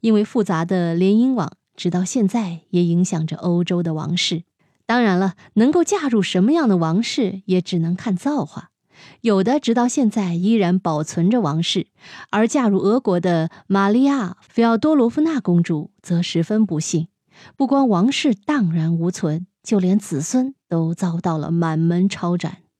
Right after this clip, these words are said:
其实在这场格局中，最为有智慧的还是路易斯王后。自己的子女婚嫁都是王室，这样做既能让国家利益最大化，也能让自己的血脉扩展到整个欧洲。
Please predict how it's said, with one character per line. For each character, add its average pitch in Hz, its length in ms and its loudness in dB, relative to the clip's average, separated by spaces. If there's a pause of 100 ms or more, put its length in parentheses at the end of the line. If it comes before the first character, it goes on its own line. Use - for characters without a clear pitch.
(220)
其 302 200 -2
实 254 260 2
在 262 220 2
这 294 160 0
场 180 180 0
格 175 160 -2
局 165 160 -2
中， 180 240 0 (200)
最 349 200 0
为 269 140 4
有 240 120 2
智 277 220 0
慧 160 220 -4
的 147 120 -6
还 156 200 -6
是 160 260 -2
路 180 220 0
易 170 40 -2
斯 - 200 -6
王 185 260 -2
后。 - 300 -8 (600)
自 359 160 0
己 277 140 2
的 214 100 2
子 214 200 0
女 175 460 2
婚 214 300 2
嫁 220 200 -2 (180)
都 220 160 2
是 226 160 -2
王 160 240 0
室， 190 240 -4 (480)
这 339 80 0
样 302 160 2
做 226 380 -2 (100)
既 247 220 0
能 185 200 2
让 202 220 0
国 165 220 -2
家 226 180 0
利 240 240 0
益 175 60 0
最 196 160 -2
大 160 160 -6
化， 170 300 -8 (280)
也 185 160 2
能 170 180 4
让 233 200 2
自 196 180 0
己 170 140 -4
的 156 100 -4
血 180 300 -2
脉 170 240 -2 (160)
扩 170 240 -6
展 156 180 -8
到 165 260 -8
整 165 240 -4
个 175 120 -6
欧 190 240 0
洲。 202 240 -2